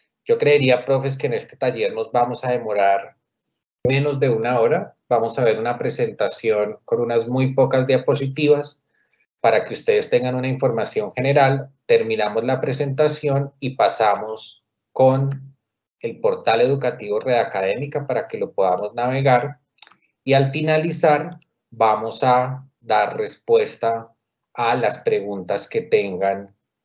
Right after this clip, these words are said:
en el, en el chat. Eh,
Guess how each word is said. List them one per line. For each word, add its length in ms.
en 260
el, 400
en 160
el 180
chat. 380
Eh, 320